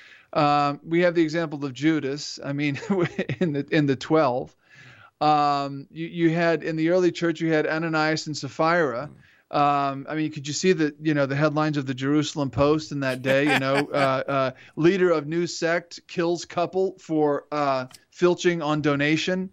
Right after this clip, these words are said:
Speaker 1: Um, you know, this is a huge event. I don't, I don't know if you know what I'm talking about, but the story of Ananias and Sapphira in the book of Acts, these people pledged money to the apostles,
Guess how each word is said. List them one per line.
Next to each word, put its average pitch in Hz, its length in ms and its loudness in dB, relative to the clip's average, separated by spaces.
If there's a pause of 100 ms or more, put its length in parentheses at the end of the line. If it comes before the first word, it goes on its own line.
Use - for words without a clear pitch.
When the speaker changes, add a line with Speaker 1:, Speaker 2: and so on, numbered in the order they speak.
(720)
Speaker 1:
Um, 143 640 0
you 165 100 -2
know, 147 80 0
this 165 200 0
is 175 100 -6
a 175 60 2
huge 170 760 -2 (180)
event. 160 640 0
I 147 60 0
don't, 147 140 -4
I 151 100 -4
don't 151 240 -6
know 156 80 2
if 147 100 0
you 151 60 0
know 147 80 2
what 143 60 2
I'm 135 80 -4
talking 175 200 2
about, 139 220 0
but 127 80 -10
the 127 80 -10
story 160 240 2
of 147 60 0
Ananias 139 400 -2
and 123 80 -12
Sapphira 160 460 0
in 131 100 -6
the 131 80 -6
book 127 180 -6
of 123 160 -2
Acts, - 580 -2 (480)
these 151 280 4
people 160 320 0
pledged 156 360 0
money 156 400 -2
to - 280 -4
the 147 100 2
apostles, 147 720 0